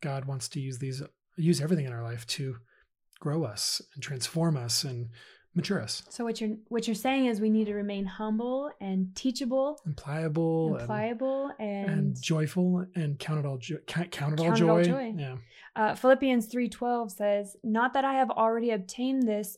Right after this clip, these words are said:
Speaker 2: or am already perfect, but I press on to make it my own because Christ Jesus has made me his own." And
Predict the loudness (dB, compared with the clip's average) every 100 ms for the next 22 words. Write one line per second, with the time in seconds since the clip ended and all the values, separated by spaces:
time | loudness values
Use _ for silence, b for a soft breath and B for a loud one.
0 | -2 0 2 2 0 0 0 0 -2 -4
1 | -4 -2 -2 -2 -4 -4 -2 -4 -2 -4
2 | -4 -4 -4 -4 -4 -4 -4 -4 -6 -8
3 | -8 -10 -6 -6 -6 -16 b b -4 0
4 | 0 0 -2 -2 0 0 -2 -2 -4 -2
5 | -4 -4 -8 _ _ _ _ _ -4 0
6 | 2 2 0 -2